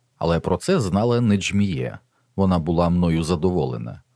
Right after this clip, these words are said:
дуже дбала про Енвера і багато разів демонструвала мені, що цінує те, що я роблю для її чоловіка. Завдяки цьому я став їхнім улюбленим кухарем. Я досягнув своєї мети.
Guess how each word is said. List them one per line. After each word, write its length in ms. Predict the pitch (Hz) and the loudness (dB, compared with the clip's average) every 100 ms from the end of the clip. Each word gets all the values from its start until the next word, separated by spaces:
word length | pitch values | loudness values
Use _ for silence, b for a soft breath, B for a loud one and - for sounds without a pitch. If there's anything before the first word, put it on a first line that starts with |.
| - | -8
дуже 340 | 101 95 117 | -2 0 0
дбала 520 | 82 80 85 90 101 82 | -2 0 0 2 0 0
про 280 | - 87 - | 0 -2 0
Енвера 500 | 87 78 78 73 80 | -2 -2 -2 -2 -2
і 120 | 95 | -2
багато 480 | 82 80 82 80 - | 0 0 0 -2 -2
разів 400 | 78 80 82 87 | -4 -4 -2 -2
демонструвала 760 | 73 82 82 - - 85 82 78 | -2 -2 -2 -4 -4 -2 0 -2
мені, 360 | 78 80 76 - | -2 -2 -4 -8
що 360 | - - 101 90 | -12 -2 0 0
цінує 520 | - 127 143 92 76 | 0 0 2 2 0
те, 240 | - 95 | 0 0
що 280 | 113 - 104 | 0 -2 -2
я 200 | 85 80 | 0 0
роблю 400 | 85 78 80 92 | 0 0 0 0
для 180 | 101 85 | 0 0
її 360 | 78 78 67 69 | 0 -4 -6 -8
чоловіка. 800 | - 92 76 64 55 - 58 - _ _ _ _ _ | -4 -2 -2 -6 -10 -10 -14 -14 _ _ _ _ _
Завдяки 460 | - 95 82 87 90 | -4 -2 0 -2 -2
цьому 320 | - 135 160 | 0 0 2
я 120 | 135 | 0
став 340 | 123 - 127 113 | -2 -2 -2 -2
їхнім 500 | 98 120 - 113 110 | -2 -2 2 2 4
улюбленим 520 | 113 104 107 107 113 | 2 2 2 2 0
кухарем. 500 | 123 101 - - - _ b b | -2 -4 -6 -10 -14 _ b b
Я 160 | 180 143 | 0 2
досягнув 540 | 120 - 101 104 87 | 2 2 2 2 0
своєї 460 | - 87 78 76 73 | -2 -2 0 0 -2
мети. 380 | 69 - - | -4 -6 -10